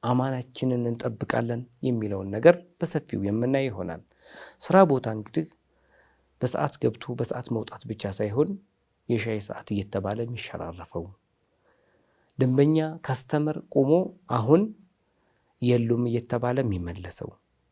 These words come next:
በህይወታችን ያለን አላቃ፣ በማህበረሰባችን ላይ ያለው የመኗኗር ዘይቤ ቢታይ እያንዳንዱ ሰው ኃላፊነቱን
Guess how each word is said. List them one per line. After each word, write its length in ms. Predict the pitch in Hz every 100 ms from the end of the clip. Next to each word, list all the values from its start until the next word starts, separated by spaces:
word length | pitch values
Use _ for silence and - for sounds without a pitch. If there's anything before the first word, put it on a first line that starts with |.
| _ _ -
በህይወታችን 800 | 135 156 208 202 190 180 - 147
ያለን 460 | 135 143 151 147 135 -
አላቃ፣ 460 | 135 147 147 143 139 120 117 _ _ _ _ _ 135
በማህበረሰባችን 1040 | 139 165 165 165 151 151 143 139 - 139
ላይ 180 | 135 135 127
ያለው 440 | 135 143 147 175 196
የመኗኗር 760 | 135 131 135 143 143 135 123 117 110
ዘይቤ 400 | 123 185 175 143 123
ቢታይ 500 | 123 170 - 196 220 220 - - - - - - - -
እያንዳንዱ 1040 | 170 143 135 180 196 165 151 139 131 120 - 123
ሰው 180 | - 175 170
ኃላፊነቱን 920 | - 131 127 - 117 120 123 -